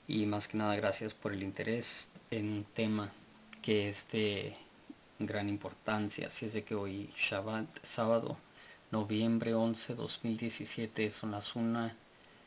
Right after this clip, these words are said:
con dieciocho minutos A M, una dieciocho por la mañana. Eh, lo que queremos ya es finalizar es,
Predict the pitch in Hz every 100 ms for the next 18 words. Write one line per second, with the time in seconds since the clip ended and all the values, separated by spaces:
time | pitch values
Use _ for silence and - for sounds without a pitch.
0 | - - 107 107 101 104 98 104 101 -
1 | 113 101 101 98 104 - 98 110 120 117
2 | - - 104 107 107 101 - - 113 -
3 | - 110 113 110 98 101 104 110 113 -
4 | - - - - - - - - - 110
5 | 110 - 107 107 113 - - 107 107 107
6 | - - - - - - 113 110 98 95
7 | 107 104 98 - - - - 117 104